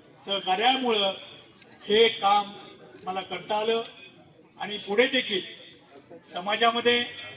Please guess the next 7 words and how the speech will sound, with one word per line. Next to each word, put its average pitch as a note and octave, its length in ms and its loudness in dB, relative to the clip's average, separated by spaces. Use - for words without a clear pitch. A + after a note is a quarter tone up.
शैक्षणिक B3 520 -2
वातावरण, A3+ 460 0
आता F#3 220 -4
आपल्या G#3 360 -4
बऱ्याच G3 320 -8
वक्त्यांनी - 360 -10
की G3 60 -12